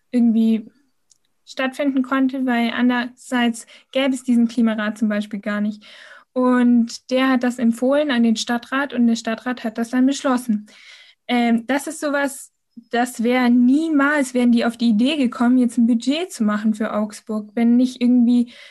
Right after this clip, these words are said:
ein halbes Jahr lang Leute denen ein Budget vorgerechnet hätten und gesagt hätten, „Jo, das ist wichtig und das müssen wir global einhalten.“ Ähm, das ist so eine Sache, die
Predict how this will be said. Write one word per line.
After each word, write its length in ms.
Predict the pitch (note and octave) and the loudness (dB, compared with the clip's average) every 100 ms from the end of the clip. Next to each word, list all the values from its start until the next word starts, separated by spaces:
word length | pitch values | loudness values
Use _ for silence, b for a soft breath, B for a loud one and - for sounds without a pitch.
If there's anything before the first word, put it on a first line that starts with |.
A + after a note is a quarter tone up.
| B | B
ein 220 | A#3 A#3 | 0 0
halbes 320 | C4+ D#4 D#4 C#4+ | 0 -2 -2 -2
Jahr 160 | C4+ | 0
lang 220 | C#4 C4+ | 2 4
Leute 340 | B3 B3+ C4 C4 | 2 2 0 2
denen 240 | B3+ B3 | 2 4
ein 120 | A#3+ | 4
Budget 360 | A#3 A#3 C#4 D#4+ | 4 2 -2 -4
vorgerechnet 640 | A#3+ G#3 G#3 A3 A3+ A3+ | -4 -4 -2 -4 0 0
hätten 240 | A#3+ A#3 B3+ | 0 0 2
und 100 | B3 | 2
gesagt 320 | A#3+ B3+ B3+ | 2 0 -2
hätten, 260 | C4+ C4+ C4 | 0 2 2
„Jo, 200 | D4+ E4 | 0 -2
das 180 | C4+ C4 | -4 -4
ist 100 | C#4+ | -8
wichtig 360 | F4 - B3+ | -8 -8 -4
und 100 | A#3+ | 0
das 140 | B3 C4 | 0 0
müssen 260 | D#4+ D4+ | -2 0
wir 80 | C4 | 2
global 420 | A#3+ A3+ B3+ C4+ | 2 2 0 -2
einhalten.“ 760 | D4+ F#4+ F#4+ B3+ A3 G#3+ A3 B B B B B B | -4 -6 -4 -4 -4 -2 -4 B B B B B B
Ähm, 680 | B3+ B3+ B3 B3 B3 B3 - _ _ _ - - - - | -2 0 2 4 4 0 -4 _ _ _ -20 -14 -12 -6
das 240 | B3 C4 | -4 -2
ist 420 | E4 C4 - - _ | -4 -6 -10 -16 _
so 400 | - B3 C4+ C4 - | -8 -2 0 0 0
eine 340 | B3+ C4+ C4 | 0 2 2
Sache, 400 | C4 C4+ C#4+ C4 | 2 0 0 2
die 480 | A#3 B3 B3 B3 | 2 4 4 2